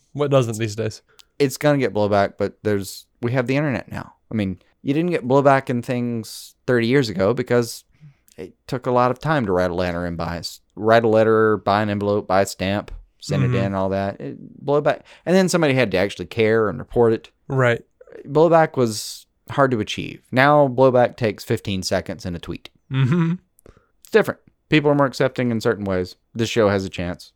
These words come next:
Speaker 2: We, and next,
Speaker 1: <clears throat>
Speaker 2: next season, whenever they decide to do that, because, by the way, between season three and four, it took fucking forever. Um, like, it was definitely not at the normal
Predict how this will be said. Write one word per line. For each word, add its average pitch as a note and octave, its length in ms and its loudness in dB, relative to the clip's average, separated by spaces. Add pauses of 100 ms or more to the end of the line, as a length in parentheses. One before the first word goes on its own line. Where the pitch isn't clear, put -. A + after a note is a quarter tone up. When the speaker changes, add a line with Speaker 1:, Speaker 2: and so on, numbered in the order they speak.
Speaker 2:
We, G#2+ 220 -6 (400)
and C3 140 2
next, C3 340 0
Speaker 1:
<clears throat> - 40 -20
Speaker 2:
next B2+ 380 -4 (160)
season, A2+ 400 -2
whenever G#2+ 280 -2
they G#2+ 100 2
decide G2+ 340 -2
to G2 60 -8
do G#2 100 -2
that, F#2 160 -2
because, C3+ 280 -6
by - 180 -4
the E4 80 -2
way, A#2+ 280 -2 (180)
between F#3 280 -6
season D#3+ 240 -6
three C#3 180 -4
and A2+ 100 -6
four, C3 260 -2
it D#2 140 -8
took - 180 -10
fucking F#2+ 320 -6
forever. D#2 420 -6 (380)
Um, F#2 500 -4 (200)
like, E2+ 300 -12
it G#2+ 200 0
was A2 240 -4
definitely A#2 380 0
not G#2 240 0
at - 80 -12
the G2+ 60 -8
normal F#2+ 460 -4